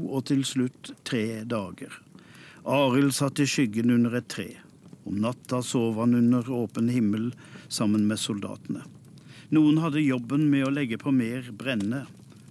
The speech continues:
Det tok ikke tre dager. Det brant i fem.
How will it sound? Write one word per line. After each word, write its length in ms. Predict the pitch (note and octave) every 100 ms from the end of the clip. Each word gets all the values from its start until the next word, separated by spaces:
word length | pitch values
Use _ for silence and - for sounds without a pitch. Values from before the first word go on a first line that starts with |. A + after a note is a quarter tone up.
| -
Det 100 | -
tok 340 | - B2 C#3 F3
ikke 160 | E3
tre 280 | - D3 A#2+ A2+
dager. 380 | G2+ F2 G2+ - - -
Det 80 | G#2+
brant 480 | G#2 A2+ C#3+ C3+ D#3
i 80 |
fem. 380 | C#3 C#3+ D#3 C3+